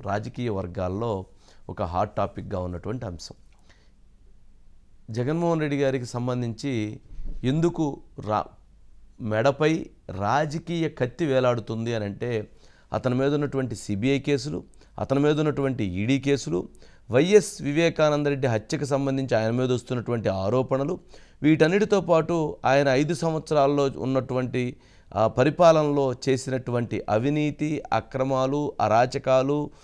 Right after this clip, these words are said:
వీటితో పాటు ప్రతిపక్ష నేతల మీద పెట్టినటువంటి కేసులు, వీటన్నిటి నేపథ్యంలో అసలు ఏంటి, అసలు ప్రజలు ఊహించినటువంటి జరుగుతుందో, ఊహించినటువంటి జరుగుతుందో అనేటువంటి దాని మీద ఇప్పుడు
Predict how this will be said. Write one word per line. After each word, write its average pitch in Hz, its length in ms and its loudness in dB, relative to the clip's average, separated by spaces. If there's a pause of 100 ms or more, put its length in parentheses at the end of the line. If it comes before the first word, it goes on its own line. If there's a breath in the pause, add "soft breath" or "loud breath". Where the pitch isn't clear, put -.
(300 loud breath)
వీటితో 170 320 2
పాటు 165 460 2
ప్రతిపక్ష 147 520 -2
నేతల 143 320 -2
మీద 135 160 0
పెట్టినటువంటి 127 720 -4
కేసులు, 156 680 -2 (400 soft breath)
వీటన్నిటి 185 460 6
నేపథ్యంలో 156 880 2
అసలు 135 200 -2
ఏంటి, 143 460 2
అసలు 107 340 -2 (480 loud breath)
ప్రజలు 127 260 4
ఊహించినటువంటి 151 840 2
జరుగుతుందో, 139 420 0
ఊహించినటువంటి 151 720 0
జరుగుతుందో 127 440 -2
అనేటువంటి 113 380 -4
దాని 117 180 -6
మీద 127 380 0 (380 soft breath)
ఇప్పుడు 120 460 -2